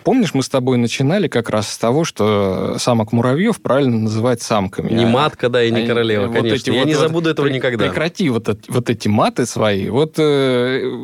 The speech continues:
Speaker 1: "Звёздный десант" и этот мозг, э, в "Звёздном десанте"
Speaker 2: <laughs>
Speaker 1: это как раз результат неправильного описания, то есть неправильной те-, ну, неудачной терминологии. В англоязычной терминологии используется термин "queen" для того, чтобы
Speaker 2: Мгм.
Speaker 1: queen, то есть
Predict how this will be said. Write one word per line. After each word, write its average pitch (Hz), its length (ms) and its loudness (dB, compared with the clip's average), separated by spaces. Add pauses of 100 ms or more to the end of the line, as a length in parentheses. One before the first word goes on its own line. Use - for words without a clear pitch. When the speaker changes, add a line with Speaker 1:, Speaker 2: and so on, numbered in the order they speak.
(120)
Speaker 1:
"Звёздный 147 420 2
десант" 254 500 0
и 127 180 2
этот 117 300 -4
мозг, 143 460 0
э, 110 320 0
в 113 100 -2
"Звёздном 120 460 2
десанте" 180 640 0 (100)
Speaker 2:
<laughs> - 120 -8
Speaker 1:
это 202 220 -2
как 202 200 -2
раз 214 200 0
результат 180 560 0
неправильного 120 580 0
описания, 110 600 0
то - 80 -6
есть 101 120 -2
неправильной 123 440 2
те-, 127 120 -8
ну, 151 180 2
неудачной 151 640 0
терминологии. 123 720 0
В 113 80 0
англоязычной 156 580 0
терминологии 131 720 2
используется 117 600 -2
термин 226 300 2
"queen" 262 340 2 (440)
для 117 180 2
того, 110 240 0
чтобы 120 160 0
Speaker 2:
Мгм. 101 200 0
Speaker 1:
queen, 110 340 0
то 113 100 0
есть - 260 -4